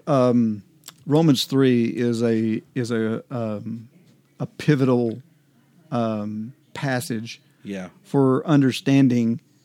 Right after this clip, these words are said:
Speaker 1: um, the difference
Speaker 2: Mm-hmm.
Speaker 1: between this, um, this concept of, of secular humanism versus Christianity.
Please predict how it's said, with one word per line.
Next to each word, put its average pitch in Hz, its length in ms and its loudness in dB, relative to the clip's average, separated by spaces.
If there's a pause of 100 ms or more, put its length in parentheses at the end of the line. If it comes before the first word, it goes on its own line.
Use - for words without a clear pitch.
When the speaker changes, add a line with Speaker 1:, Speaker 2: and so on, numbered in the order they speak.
(220)
Speaker 1:
um, 110 580 -2 (720)
the 135 160 4
difference 127 640 -2
Speaker 2:
Mm-hmm. 110 260 -8 (240)
Speaker 1:
between 127 760 2 (520)
this, 127 460 -2
um, 110 640 -2
this 127 160 -2
concept 127 580 -2
of, 117 340 -4
of 113 400 -8 (1800)
secular 131 440 0
humanism 120 560 2
versus 113 520 -4 (220)
Christianity. 120 800 0